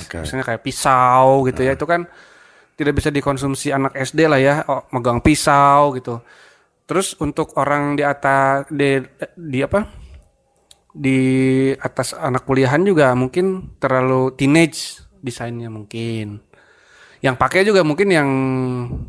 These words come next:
Speaker 2: berjiwa muda mungkin ya,
Speaker 1: Hmm.
Speaker 2: atau relate sama hobi mereka misalnya di musik atau di film gitu.
Speaker 1: Jadi memang arah hobinya ya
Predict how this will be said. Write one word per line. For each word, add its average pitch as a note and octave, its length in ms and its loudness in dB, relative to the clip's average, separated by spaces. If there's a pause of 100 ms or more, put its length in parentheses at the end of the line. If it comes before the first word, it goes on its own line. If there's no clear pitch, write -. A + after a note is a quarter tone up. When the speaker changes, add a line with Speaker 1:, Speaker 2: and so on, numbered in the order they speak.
(140)
Speaker 2:
berjiwa C#3 400 2
muda C#3 520 2
mungkin D3 360 -2
ya, E3 120 -4
Speaker 1:
Hmm. C#3+ 120 -6
Speaker 2:
atau D#3+ 160 -2 (200)
relate C#3+ 300 0
sama D#3 320 0 (420)
hobi D3 500 -2
mereka D3 360 0
misalnya C3+ 240 -4
di B2 100 -4
musik C3+ 440 -4
atau B2 180 -8
di A#2 400 -4 (400)
film A#2+ 480 -4
gitu. - 240 -16
Speaker 1:
Jadi F#2+ 300 -2
memang F2+ 760 -2
arah F2 440 -4
hobinya F2+ 420 -2
ya F2+ 220 -2